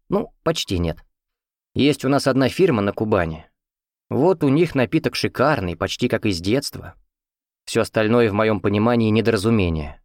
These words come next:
особенно квас в полторашках из магазинов. «Ну и?» —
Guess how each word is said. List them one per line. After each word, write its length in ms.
особенно 420
квас 400
в 100
полторашках 720
из 100
магазинов. 640
«Ну 520
и?» — 260